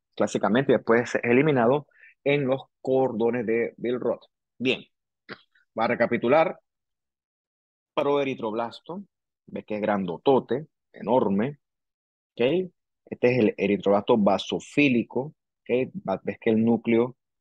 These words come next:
es enorme, pero lo que es más llamativo de él es que el citoplasma prácticamente es azul, así como un color, le llaman eso índigo, un color bien, bien bonito. Mira, el linfocito este, es para que tú veas el tamaño de esto, esto es, estos blastos son grandísimos.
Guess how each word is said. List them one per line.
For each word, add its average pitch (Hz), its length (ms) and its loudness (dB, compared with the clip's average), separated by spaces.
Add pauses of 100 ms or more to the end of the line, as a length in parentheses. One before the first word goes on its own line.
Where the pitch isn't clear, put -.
es 101 120 -10
enorme, 117 500 0
pero 101 200 -4
lo 98 80 -4
que 101 120 -8
es 101 100 -8
más 113 100 -2
llamativo 117 400 0
de 104 140 0
él 107 160 -6
es 110 320 -8 (520)
que 104 140 -4
el 95 80 -6
citoplasma 101 920 -2
prácticamente 98 600 0
es 107 180 -4
azul, 123 500 -2
así - 160 -10
como 113 160 -2
un 110 60 -4
color, 120 240 0
le 117 80 0
llaman 117 200 0
eso 104 480 -2
índigo, 107 540 -4 (500)
un - 140 -20
color 123 280 -2
bien, 127 400 -2
bien 120 200 -2
bonito. 123 360 -4 (640)
Mira, 151 120 -2
el 160 100 -6
linfocito 127 540 -6
este, 135 220 -8
es 95 100 -16
para 123 120 -6
que 110 80 -12
tú 110 120 -10
veas 131 100 -4
el 113 140 -6
tamaño 139 640 -4
de 107 160 2
esto, 117 240 -4
esto 110 160 -6
es, 117 160 -10
estos 95 320 -6
blastos 101 420 0
son 117 320 2
grandísimos. 95 880 -2